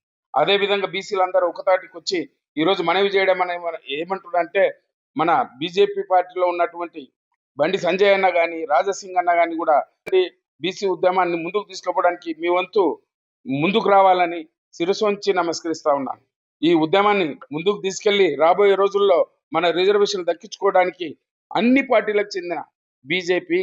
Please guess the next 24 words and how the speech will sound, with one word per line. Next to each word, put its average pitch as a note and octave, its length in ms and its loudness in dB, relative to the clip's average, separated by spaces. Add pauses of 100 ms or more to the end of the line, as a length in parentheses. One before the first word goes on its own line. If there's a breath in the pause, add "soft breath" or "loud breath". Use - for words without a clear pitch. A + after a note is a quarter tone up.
(140)
కాంగ్రెస్, E3 440 0 (100)
టీఆర్ఎస్ E3+ 560 0
లో E3 60 2 (100)
ఉన్నటువంటి D#3+ 500 -6
ఎమ్మెల్యేలే F3 540 -2
గాని, G3+ 200 0 (360)
అన్ని F#3 240 -2
కుల F3+ 220 2
సంఘాలే F#3+ 420 2
గాని G#3 180 -2 (340)
ముందుకు G3+ 340 -2
రావాలని F3+ 480 2 (460)
ప్రార్థిస్తున్నాం. F3 680 -4 (540)
దీంతో D#3+ 280 0 (100)
పాటుగా F#3 320 2 (500)
ఈ E3 100 2
రోజు G#3 240 2
వచ్చిన F#3+ 220 -8 (100)
రిజల్ట్సే F#3 420 -2
కాకుండా F3+ 360 -2 (140)
గ్రామ E3 180 0 (100)
పంచాయతీలో E3+ 460 -2 (400)
వచ్చిన F3+ 340 -2
రిజల్ట్స్ G3 340 0